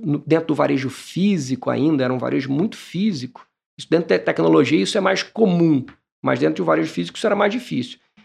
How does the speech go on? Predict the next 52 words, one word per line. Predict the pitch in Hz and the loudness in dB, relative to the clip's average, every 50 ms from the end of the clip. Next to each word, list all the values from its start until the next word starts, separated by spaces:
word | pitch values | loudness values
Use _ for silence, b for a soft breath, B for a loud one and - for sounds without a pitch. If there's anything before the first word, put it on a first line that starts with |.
| b _ - | b _ 4
E | 269 330 | 6 6
aí | 269 240 254 320 | 6 6 6 4
o | 320 | 4
cliente | - - 359 370 359 370 - - | 4 2 2 4 4 2 0 0
final. | - - 415 320 - - 160 180 165 - - - - - _ _ _ _ _ - | 0 2 4 4 4 4 4 4 2 2 0 -4 -10 -18 _ _ _ _ _ 2
Cliente | 202 240 311 - | 2 2 2 2
final, | - 269 247 277 302 | 0 2 2 2 2
o | |
que | 302 339 | 2 0
que | 320 320 | -2 0
a | |
gente | 262 294 277 - | 0 0 0 2
queria | - 294 269 240 226 | 2 2 2 2 2
entregar? | 226 226 233 190 165 156 | 2 2 2 2 2 2
Uma | 160 170 - | 2 2 0
proposta | - 214 196 - - - 269 | 0 -2 0 0 0 0 0
de | 220 226 | -2 -2
valor | - 254 226 196 214 240 269 | 2 2 4 6 6 6 6
onde | 294 285 285 311 | 4 2 2 2
ele | 311 302 | 2 4
entendesse | 311 311 302 285 240 214 175 156 170 170 165 151 - - - 113 b b b b b _ | 2 2 2 2 0 2 4 4 4 4 4 2 -2 -6 -8 -10 b b b b b _
qual | - 247 269 | 2 4 6
é | 269 | 6
o | 254 208 | 6 4
mínimo | 202 208 240 247 240 226 208 | 4 4 6 6 6 6 4
que | - 226 | 2 0
ele | 208 - | -2 2
paga | - 202 202 214 226 | 2 2 2 2 4
no | 240 233 | 6 6
óculos, | 226 247 302 381 - - 285 | 6 6 4 2 0 -2 -4
o | 277 | -2
que | - 320 | -2 -2
ele | 320 | -2
paga | - - 277 285 285 311 | 0 2 0 2 2 2
no | 311 349 320 | 0 0 0
máximo | 349 320 330 359 403 403 - - 403 403 415 - - - _ - | 2 2 2 2 -2 -4 -4 -4 -2 0 0 -2 -2 -6 _ -4
e | 359 | -2
acabou. | - - 440 - - 170 220 254 247 - - - - - _ _ _ _ _ _ - | 0 0 0 2 4 4 6 6 6 4 2 -2 -10 -18 _ _ _ _ _ _ 4
Essa | - - 294 339 - - 370 311 | 4 4 4 2 0 0 2 4
era, | 277 - 175 190 | 6 6 4 4
e | 190 208 262 | 4 4 2
as | 277 - | 2 2
marcas | 190 233 220 233 247 247 320 277 - | 2 2 2 2 2 0 -2 -2 -2
que | - - | -4 -2
estavam | - 220 214 214 226 226 | 0 0 4 4 2 2
por | - 277 - - | 2 -4 -2 0
trás. | - 165 143 135 123 113 - - - _ | 2 2 2 2 0 -2 -6 -10 -12 _
Franqueado | - 294 302 302 - 285 233 220 214 190 208 | 0 2 2 2 4 4 4 4 4 4 4
bem | 196 220 220 226 | 6 6 6 6
alinhado, | 233 240 247 247 240 247 277 320 330 311 269 | 6 4 4 4 4 4 4 2 4 2 2
acionista | - - - 226 214 220 226 220 - 294 | 2 4 4 4 4 4 2 0 2 2
alinhado, | 285 277 294 277 254 254 262 285 359 370 349 | 2 4 4 4 4 4 4 2 2 0 -2